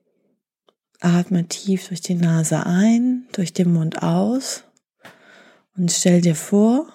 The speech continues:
dass die Beine ganz schwer werden, dass du einfach alles loslässt. So, jetzt kommen wir zum Bauch.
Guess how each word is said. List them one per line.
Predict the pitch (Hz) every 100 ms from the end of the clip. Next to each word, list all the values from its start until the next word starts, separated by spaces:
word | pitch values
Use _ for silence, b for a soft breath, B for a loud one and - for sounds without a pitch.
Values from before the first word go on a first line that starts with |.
| b b b _ -
dass | - 160
die | -
Beine | 175 170 165 170 170 180 175 - 214
ganz | 175 170 170
schwer | - - 151 151 -
werden, | 165 - 160 160 151 - _ _ _ _ _ _ _
dass | - 202
du | -
einfach | 233 220 226
alles | - 233 233 - -
loslässt. | 185 180 - - 151 156 - - _ _ _ _ _ _ _ _ _ _ _ _ _ _ B B B B B B
So, | - 220
jetzt | 170 170
kommen | - 214
wir | 214
zum | - 220
Bauch. | 190 160 160 147 -